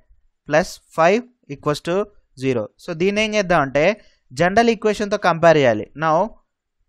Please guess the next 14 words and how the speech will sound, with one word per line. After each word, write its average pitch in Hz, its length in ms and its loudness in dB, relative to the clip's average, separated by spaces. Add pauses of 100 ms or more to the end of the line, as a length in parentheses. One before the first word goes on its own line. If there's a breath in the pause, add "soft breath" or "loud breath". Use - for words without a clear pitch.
(1200)
above 196 300 2
equation, 196 480 -2 (2250)
above 196 260 0 (320)
equation 196 480 0 (320)
is 170 100 -2 (140)
compare 185 460 4
with, 170 200 -4 (2750)
compare 196 380 4
with 208 180 0 (460)
ఎక్స్ 160 320 -6
స్క్వేర్ 208 280 0 (300)
ప్లస్ 139 240 -6
వై 151 160 2
స్క్వేర్ 220 380 -2